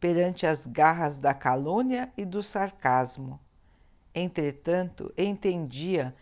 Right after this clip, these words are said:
nas mais baixas manifestações da natureza humana mais motivos para se dedicar com mais calor à melhoria dos companheiros ainda animalizados,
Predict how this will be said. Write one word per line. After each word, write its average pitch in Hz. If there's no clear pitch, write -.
nas 156
mais 175
baixas 156
manifestações 143
da 147
natureza 135
humana 135
mais 202
motivos 180
para 165
se 160
dedicar 147
com 156
mais 151
calor 175
à 214
melhoria 214
dos 175
companheiros 165
ainda 175
animalizados, 143